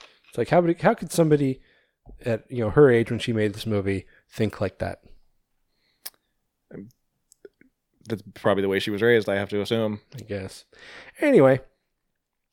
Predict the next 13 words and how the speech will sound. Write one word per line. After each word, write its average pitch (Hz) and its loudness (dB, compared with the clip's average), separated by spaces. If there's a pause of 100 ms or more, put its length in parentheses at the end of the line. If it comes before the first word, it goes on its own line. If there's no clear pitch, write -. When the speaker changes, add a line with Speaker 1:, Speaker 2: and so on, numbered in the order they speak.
(120)
Speaker 1:
so 185 6
Buffy 147 2
Summers, 110 -2 (260)
um, 98 -10
she, - -10
like 104 -2
I 101 -4
said, - -4
she's 110 -4
just 113 -8
a, 98 -2
a 98 -8
cheerleader, 165 4